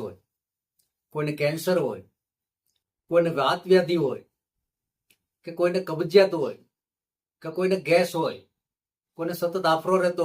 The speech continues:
હોય, કોઈને માથાની અંદર તકલીફ રહેતી હોય, તો આ છે એ લક્ષણ રૂપે આવે છે. પરંતુ સ્વતંત્ર રોગ પણ હોય છે. ઘણી બધી રીતે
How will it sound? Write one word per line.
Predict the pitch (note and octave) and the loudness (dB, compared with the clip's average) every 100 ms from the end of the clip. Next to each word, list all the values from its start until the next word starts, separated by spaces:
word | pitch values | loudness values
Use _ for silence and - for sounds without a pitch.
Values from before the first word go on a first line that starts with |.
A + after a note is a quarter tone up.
| C3 | -2
હોય, | G#2 - _ _ _ _ - | -6 -14 _ _ _ _ -8
કોઈને | E3+ D#3+ C3+ | -6 -4 -2
માથાની | D3 F3+ F#3 F3+ | -4 -4 -4 -2
અંદર | F3+ - | -4 -6
તકલીફ | - F3+ F3+ E3 | -4 -2 -2 -2
રહેતી | E3 E3+ C3+ | -4 -4 -4
હોય, | - - - _ - | -8 -16 -20 _ -16
તો | - - B2+ C#3+ | -16 -14 -6 -2
આ | F3 E3+ | -2 -2
છે | F3 E3+ | -2 -2
એ | B2+ A2+ | -2 -4
લક્ષણ | C3 - F#3+ F3+ | -6 -2 -2 -2
રૂપે | B2+ A#2 G2+ | -4 -6 -10
આવે | F#2+ F2+ | -12 -16
છે. | - _ _ _ _ _ _ _ _ _ - _ _ _ _ _ _ _ _ _ - _ _ | -20 _ _ _ _ _ _ _ _ _ -20 _ _ _ _ _ _ _ _ _ -20 _ _
પરંતુ | D#3+ F3+ A3 - | -12 -4 -4 -2
સ્વતંત્ર | F3+ A#3 A#3 C4 B3 | -2 -2 0 2 4
રોગ | A#3+ A#3+ | 4 2
પણ | G#3+ | 2
હોય | E3 - | 2 -2
છે. | G#2+ - _ _ _ _ _ _ _ _ _ _ _ _ _ _ _ _ _ _ _ _ _ _ _ - | -14 -20 _ _ _ _ _ _ _ _ _ _ _ _ _ _ _ _ _ _ _ _ _ _ _ -12
ઘણી | A#2+ E3 F#3 | -8 -6 -4
બધી | E3+ E3 | -2 -2
રીતે | D3 E3 | -2 0